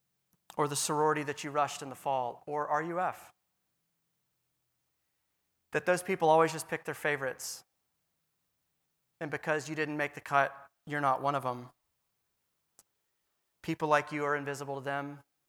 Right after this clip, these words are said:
Nobody sees you, nobody hears you. Why did I even apply? Why did I even rush? I knew it would go this way. Isn't that so easy to believe? To savor that little morsel.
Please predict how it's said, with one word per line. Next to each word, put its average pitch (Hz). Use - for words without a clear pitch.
Nobody 139
sees 147
you, 147
nobody 143
hears 143
you. 143
Why 143
did 151
I 151
even 147
apply? 143
Why 135
did 143
I 156
even 165
rush? 175
I 156
knew 160
it 143
would 131
go 131
this 123
way. 131
Isn't 185
that 185
so 165
easy 175
to 165
believe? 143
To 147
savor 170
that 151
little 147
morsel. 143